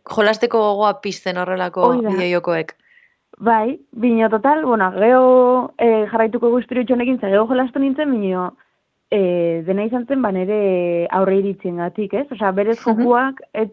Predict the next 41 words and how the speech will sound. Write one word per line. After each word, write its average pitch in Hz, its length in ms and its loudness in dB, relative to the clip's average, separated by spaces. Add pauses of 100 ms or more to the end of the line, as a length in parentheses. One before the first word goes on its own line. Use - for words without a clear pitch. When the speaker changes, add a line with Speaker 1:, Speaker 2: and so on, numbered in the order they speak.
(120)
Speaker 2:
ez 240 120 2
du 262 140 -4
zertan 196 260 -2
hola 175 180 -2
izan 185 280 -4
behar. 185 180 -10 (440)
Orduan, 277 360 2 (280)
galdera 240 440 0
bat 190 100 -6
nahi 175 200 -4
dizut, 170 200 -8
osea, 202 280 -6
zuk 339 180 -6 (460)
bideojokotan 294 720 0
pentsatzen 269 540 -2
zunean, 254 440 -4 (200)
ze 269 80 2
etortzen 196 440 -2
zaizu 180 280 -8
burura? 165 460 -8 (420)
Osea, 214 140 2
zeintzuk 254 260 0
Speaker 1:
Bai. 208 180 4
Speaker 2:
dira 226 220 4
zuk 226 120 -4
dituzen 202 320 0
aurre 190 260 0
iritziak? 170 520 -8 (500)
Speaker 1:
Beitu, 208 380 -2 (180)
em, 175 920 -2 (640)
nik 214 320 2
beti 240 440 4
edo, 185 440 4
edo, 185 200 -2
bueno, 185 180 -2
inguruan 208 480 0
beti 214 260 -4
erabili 196 300 0
izan 202 180 -2
ditugu 208 320 2
bideojokoak, 185 840 2